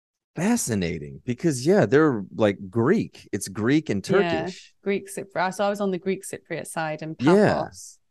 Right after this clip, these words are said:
Speaker 2: And I thought it was maybe just the
Speaker 1: Weird.
Speaker 2: hotel that had English plugs, but my friend, her dad lives there, and he was like, "No, it's all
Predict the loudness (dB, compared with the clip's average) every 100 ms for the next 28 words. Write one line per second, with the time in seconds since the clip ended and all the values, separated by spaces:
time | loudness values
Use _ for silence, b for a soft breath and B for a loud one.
0 | _ _ _ _ -8 -4 -2 -2 -2 -2
1 | 0 0 0 0 0 -2 -2 -2 -2 -2
2 | -2 0 -2 -2 -2 -2 -2 -2 -6 -6
3 | -4 -4 -6 -6 -4 -4 -2 -2 -2 -4
4 | -6 -4 -4 -4 -6 -4 -4 -2 -4 -6
5 | -6 -6 -4 -4 -6 -6 -6 -8